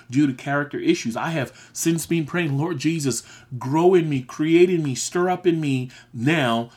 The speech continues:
the character and integrity that'll sustain me when you bring me into the good works that you prepared in advance for me to do." So a good prayer to pray really is what David prayed in Psalm fifty-one, where he says,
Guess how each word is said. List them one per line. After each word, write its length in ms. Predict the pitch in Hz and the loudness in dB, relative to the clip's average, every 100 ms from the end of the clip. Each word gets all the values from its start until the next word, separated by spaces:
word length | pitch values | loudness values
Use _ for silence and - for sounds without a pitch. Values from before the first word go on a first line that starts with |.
| _ | _
the 80 | 120 | -8
character 600 | 113 - 160 170 170 175 | -6 -2 -2 -2 -2 0
and 180 | 175 147 | 0 -4
integrity 840 | 131 123 - 180 160 131 110 110 113 - | -6 -8 -8 -6 -4 -6 -6 -8 -10 -14
that'll 200 | 120 120 | -6 -4
sustain 580 | 113 - 113 - 151 165 | -4 -8 -10 -6 -4 -2
me 140 | 147 120 | -4 -4
when 220 | 113 113 | -4 -6
you 80 | 104 | -8
bring 360 | 98 143 185 | -2 0 0
me 120 | 143 | -2
into 260 | 113 113 113 | -6 -8 -12
the 120 | 101 | -12
good 340 | 90 131 123 104 | -10 -8 -8 -6
works 340 | 127 98 - - _ | -6 -6 -14 -20 _
that 80 | |
you 180 | 107 123 | -10 -8
prepared 520 | 123 117 - 120 113 | -6 -10 -8 -8 -8
in 100 | 117 | -8
advance 560 | 113 98 101 95 92 - - _ | -10 -12 -14 -14 -14 -16 -20 _
for 120 | - | -16
me 320 | 98 95 95 92 _ _ | -10 -8 -10 -12 _ _
to 120 | 113 | -4
do." 200 | 120 98 | -2 0
So 240 | - 110 - | 0 -2 -6
a 60 | - | -12
good 260 | 107 202 - | 4 4 4
prayer 280 | 156 143 | -2 0
to 60 | 117 | -2
pray 280 | - 165 127 | -2 -2 2
really 300 | 127 269 151 | 4 4 2
is 100 | 113 | -2
what 220 | 123 95 | -6 -4
David 320 | 135 143 117 | -2 -2 -4
prayed 200 | - 143 | -4 -4
in 100 | 120 | -4
Psalm 260 | 110 131 120 | -8 -8 -6
fifty-one, 480 | 131 131 123 151 131 | -10 -8 -4 -2 -2
where 140 | 139 | -4
he 160 | 135 131 | -4 -8
says, 360 | - 131 120 | -4 -4 -4